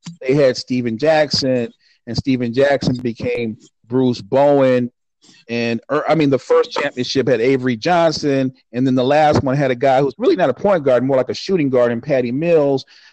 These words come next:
Don't forget the contributions by Boris Diaw and Danny Green. To me, that's a, that,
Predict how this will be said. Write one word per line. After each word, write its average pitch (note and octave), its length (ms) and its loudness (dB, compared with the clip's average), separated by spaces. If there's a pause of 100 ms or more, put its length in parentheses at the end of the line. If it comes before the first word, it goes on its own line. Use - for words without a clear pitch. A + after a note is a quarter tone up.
(160)
Don't C3 180 -2
forget B2 280 -2
the - 80 -16
contributions B2 680 -2
by A2+ 120 0
Boris B2 400 0
Diaw C#3+ 500 4
and A2+ 140 -6
Danny B2 260 -2
Green. C#3+ 520 0 (400)
To G3+ 100 2
me, G3 500 2 (360)
that's E3+ 380 0
a, D#3 60 0 (200)
that, D3+ 120 -2